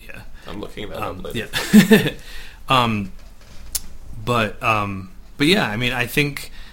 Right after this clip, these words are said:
Speaker 1: and it's one of those things, uh, I think the, the, the creator can try to have, the artist can try to have control over that in terms of studying, like, psychology and understanding, like, these types of sounds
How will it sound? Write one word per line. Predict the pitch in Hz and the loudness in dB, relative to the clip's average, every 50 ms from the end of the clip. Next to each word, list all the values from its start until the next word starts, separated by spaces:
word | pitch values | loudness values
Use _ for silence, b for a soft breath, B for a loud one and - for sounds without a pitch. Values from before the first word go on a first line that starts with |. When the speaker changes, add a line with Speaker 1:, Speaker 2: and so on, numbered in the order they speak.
| B B B | B B B
Speaker 1:
and | - 131 | 0 0
it's | 135 - - | 0 2 2
one | 139 156 165 | 2 4 4
of | 151 | 4
those | 147 131 117 110 - | 4 4 4 2 0
things, | - 135 135 135 135 135 131 123 117 113 - | 0 0 0 2 2 0 0 0 -2 -4 -4
uh, | - 117 110 110 - | -4 -4 -4 -4 -2
I | 120 117 | -4 -4
think | 110 - - 135 131 123 - - - - - - - - - B B B B B B B B B B B B B B B B B B B - - B B B B B B B B B B B - - - - - - 139 | -2 -2 -2 -2 -2 -4 -6 -10 -14 -14 -14 -16 -16 -18 -16 B B B B B B B B B B B B B B B B B B B -16 -14 B B B B B B B B B B B 12 12 12 12 12 10 6
the, | 135 120 127 127 120 117 117 113 | 0 0 2 2 2 2 2 0
the, | 113 113 120 120 120 120 117 110 | -2 0 0 0 2 2 2 2
the | 110 110 | 0 0
creator | - - - 143 135 143 147 147 147 135 120 - - - - - | -2 0 2 4 4 6 6 6 4 2 2 -2 -6 -10 -12 -10
can | - - - 196 208 208 180 151 | -10 -6 -2 2 4 4 4 2
try | 123 - - - 127 123 127 | 2 0 0 2 4 4 4
to | 120 113 | 4 2
have, | 101 - 107 101 101 98 98 101 104 - - | 0 -2 -2 -2 -2 -4 -6 -8 -10 -10 -10
the | - 104 | -8 -6
artist | 107 113 110 110 113 101 - - - | -4 -2 0 0 0 -2 -4 -6 -8
can | - 104 | -8 -8
try | - - 107 104 | -6 -4 -4 -4
to | 98 | -4
have | 92 104 104 101 98 98 95 - | -4 -2 -2 -2 -2 -4 -6 -8
control | - 101 95 - - 101 98 95 | -8 -8 -8 -8 -8 -8 -8 -8
over | 92 95 92 | -8 -10 -10
that | 92 95 95 92 - - B B B B B | -8 -8 -8 -10 -10 -10 B B B B B
in | B 107 | B -4
terms | - 120 113 104 104 | -2 -2 -2 -2 0
of | 101 | 2
studying, | - - - 113 107 110 107 104 104 101 98 | 4 4 4 4 2 2 0 0 -2 -2 -4
like, | 98 95 95 - - - - B B B B B B B B | -4 -4 -6 -6 -10 -12 -14 B B B B B B B B
psychology | - - 110 101 - - - 110 104 104 104 104 104 104 107 107 101 | -2 0 0 -2 -2 -4 -2 0 0 0 0 -2 -2 -2 0 0 0
and | 95 101 | -2 -4
understanding, | - 123 123 110 104 - - - - 131 127 120 110 101 101 | -4 -4 -2 0 2 2 2 4 2 2 2 2 0 -2 -4
like, | 98 95 98 - - | -4 -8 -8 -8 -6
these | - 147 165 156 - - | -4 -2 0 0 -2 -4
types | - - 131 123 113 - | -2 0 0 0 0 -2
of | 110 107 - | -4 -2 -2
sounds | - 110 107 107 104 107 107 104 - - | 0 2 2 2 2 0 -2 -2 -4 -6